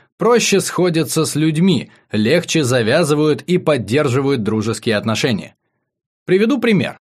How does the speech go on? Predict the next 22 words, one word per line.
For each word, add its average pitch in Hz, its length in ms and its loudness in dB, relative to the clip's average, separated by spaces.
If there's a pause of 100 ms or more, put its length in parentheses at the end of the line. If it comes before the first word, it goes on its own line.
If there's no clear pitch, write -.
(640)
Как-то 165 380 0
раз 170 220 0
на 180 80 2
вечеринке 202 680 0
ради 196 280 2
забавы 170 480 2
меня 185 240 2
поставили 165 480 0
встречать 143 500 -2
гостей 120 420 0
с 165 100 -4
условием, 196 520 0
что 170 160 -2
я 139 180 2
буду 117 200 -2
знакомиться 127 760 -2 (160)
и 180 140 2
перекидываться 135 680 -2
парой 110 320 -2
слов 147 300 -4
с - 60 -12
каждым. - 480 -6